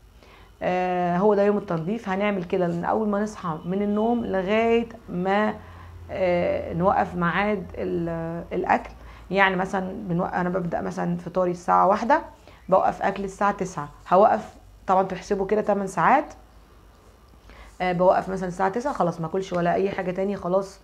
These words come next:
آه، بعديها يكون طبعا الزبادي بتاعي خلص، ال-، الكميه بتاعتي خلصت، علب زبادي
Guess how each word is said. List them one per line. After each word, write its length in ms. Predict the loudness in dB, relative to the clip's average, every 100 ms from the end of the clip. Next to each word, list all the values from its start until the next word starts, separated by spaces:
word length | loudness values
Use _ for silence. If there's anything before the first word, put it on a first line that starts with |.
| -20 -20 _
آه، 180 | -6 -4
بعديها 540 | -2 -2 0 -2 0 -2
يكون 220 | -4 -2
طبعا 280 | 0 0 0
الزبادي 300 | 0 -2 -2
بتاعي 240 | -2 -2
خلص، 480 | -2 0 -2 -4 -20 _ -12 -8
ال-، 200 | -6 -6
الكميه 440 | -6 -4 -2 -2
بتاعتي 340 | -2 -4 -4
خلصت، 500 | -8 -8 -8 -16 -6
علب 260 | -2 0 -2
زبادي 460 | -2 0 0 0